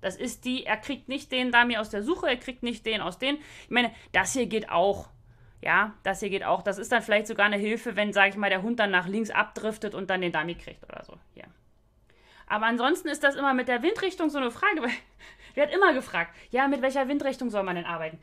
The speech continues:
Es kommt drauf an. Was ist euer Fokus? Was wollt ihr erreichen mit eurem Hund?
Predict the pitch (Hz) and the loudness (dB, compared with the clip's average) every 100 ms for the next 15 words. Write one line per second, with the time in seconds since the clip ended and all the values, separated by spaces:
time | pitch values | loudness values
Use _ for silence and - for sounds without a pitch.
0 | - - 302 - 170 160 - 226 240 440 | -16 -6 -4 -4 -8 -10 -4 -4 2 0
1 | 466 170 - - - 190 247 311 - 370 | 0 -6 -10 -20 -14 0 2 2 2 0
2 | 370 - 262 277 277 - 392 294 240 247 | 0 0 4 4 4 2 0 0 0 0
3 | 269 285 277 - 285 233 226 254 277 240 | 0 0 0 0 0 4 4 4 2 -2
4 | 196 175 175 175 165 156 | -2 0 0 -2 -4 -8